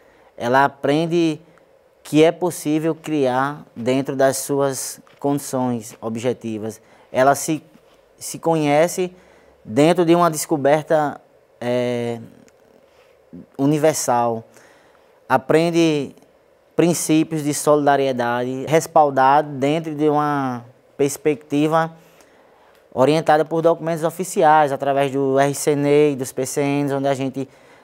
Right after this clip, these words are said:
é, busca trabalhar a questão da, dos eixos temáticos, natureza e sociedade,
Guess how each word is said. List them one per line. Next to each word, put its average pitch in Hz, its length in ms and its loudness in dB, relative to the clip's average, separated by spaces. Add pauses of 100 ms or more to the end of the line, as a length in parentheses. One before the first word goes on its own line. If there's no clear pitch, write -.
é, 117 320 -4
busca 131 440 0
trabalhar 131 680 2
a 127 60 0
questão 131 420 -2
da, 127 400 2 (500)
dos 131 260 0
eixos 143 320 2
temáticos, 139 640 0
natureza 139 500 0
e 127 40 -12
sociedade, 131 840 -2